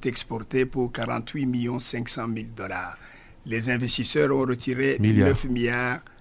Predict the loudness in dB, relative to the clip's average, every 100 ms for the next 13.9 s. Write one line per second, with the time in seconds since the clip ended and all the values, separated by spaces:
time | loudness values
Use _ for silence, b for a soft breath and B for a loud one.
0 | -18 -6 -2 0 0 0 -2 -2 -4 -2
1 | 0 0 2 2 2 0 -2 -4 -10 -14
2 | -10 -4 -4 2 2 6 6 8 8 8
3 | 10 10 8 6 4 6 6 4 4 4
4 | 4 6 6 6 4 6 6 6 6 6
5 | 6 4 6 10 12 12 10 6 -2 0
6 | 0 6 8 8 8 8 8 8 8 6
7 | 6 6 6 4 4 4 6 8 10 10
8 | 6 2 -2 -2 -8 2 6 8 8 8
9 | 8 4 4 4 4 2 0 -2 -10 -8
10 | -8 -6 -6 -6 -8 -16 -20 -20 -20 -20
11 | _ -20 -12 -6 -2 2 2 4 4 4
12 | 4 2 2 0 0 -2 -2 0 -2 -4
13 | -8 -8 -8 -4 -4 -2 0 0